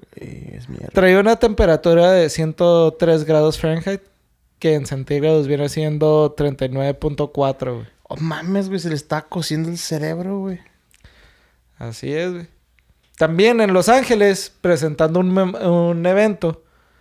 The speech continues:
Speaker 2: comenzó a mencionar que acaba de llegar de, de Hong Kong, güey, que andaba madres, güey, en Abu Dhabi y Dubái, y que andaba todavía cansado y desorientado, y de repente empezó a tambalearse, güey.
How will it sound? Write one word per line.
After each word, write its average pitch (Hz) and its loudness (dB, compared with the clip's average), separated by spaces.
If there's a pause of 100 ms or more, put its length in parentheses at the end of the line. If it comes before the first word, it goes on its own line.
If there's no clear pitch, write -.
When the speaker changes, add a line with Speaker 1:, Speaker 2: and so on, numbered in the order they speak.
(320)
Speaker 2:
comenzó 160 0
a 160 6 (440)
mencionar 131 -6
que 160 -6
acaba 127 -6
de 147 -4
llegar 117 -8
de, 127 -4 (120)
de 131 -6
Hong 143 -4
Kong, 175 2
güey, 175 2
que 143 -6
andaba 135 -4
madres, 185 -2
güey, 160 -10
en 131 -10 (460)
Abu 151 -2
Dhabi 180 4
y 170 2
Dubái, 185 2
y 135 -8
que - -8
andaba 147 0
todavía 170 2
cansado 160 2
y 170 4
desorientado, 156 2
y 190 4
de 165 4
repente 190 -4
empezó 156 -2
a 139 -2
tambalearse, 143 -12
güey. 170 -10